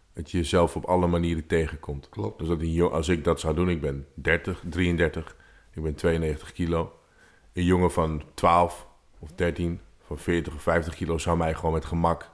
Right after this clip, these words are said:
Speaker 1: kunnen dubbelvouwen.
Speaker 2: Ja.
Speaker 1: Dat heeft wel iets, iets,
Speaker 2: Ja.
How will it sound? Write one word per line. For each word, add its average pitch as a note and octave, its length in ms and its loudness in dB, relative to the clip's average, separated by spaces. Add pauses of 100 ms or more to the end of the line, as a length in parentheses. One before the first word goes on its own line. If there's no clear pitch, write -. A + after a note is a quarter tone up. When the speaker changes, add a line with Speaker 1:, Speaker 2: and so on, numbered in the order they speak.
(120)
Speaker 1:
kunnen D#2 260 -4
dubbelvouwen. D2+ 680 -4
Speaker 2:
Ja. G#2+ 280 -8 (600)
Speaker 1:
Dat E2 120 -4
heeft G2 160 2
wel G2+ 80 6
iets, - 440 0
iets, - 440 -10
Speaker 2:
Ja. G#2 220 -10